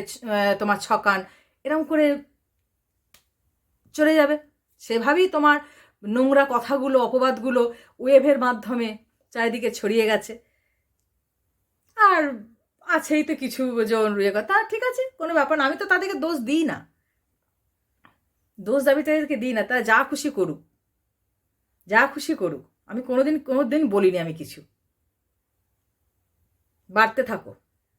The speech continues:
আপনিই বাড়বে, আপনিই ঝরে পড়ে যাবে। হুম, আমি কিন্তু দেখো সেই এক জায়গাতেই আছি, ঠিক আছে?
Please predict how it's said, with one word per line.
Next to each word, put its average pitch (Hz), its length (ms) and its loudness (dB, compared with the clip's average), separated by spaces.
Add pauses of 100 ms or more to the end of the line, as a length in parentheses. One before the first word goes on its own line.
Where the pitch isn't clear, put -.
(160)
আপনিই 226 400 0
বাড়বে, 233 360 2 (420)
আপনিই 233 540 -2 (760)
ঝরে 185 260 -2
পড়ে 160 240 -2
যাবে। 143 240 -4 (540)
হুম, 220 120 -10 (720)
আমি 208 220 -2
কিন্তু 247 240 0
দেখো 247 140 -2
সেই 254 180 -2
এক 180 180 0
জায়গাতেই 202 480 0
আছি, - 280 -6 (960)
ঠিক 208 140 -4
আছে? 285 240 0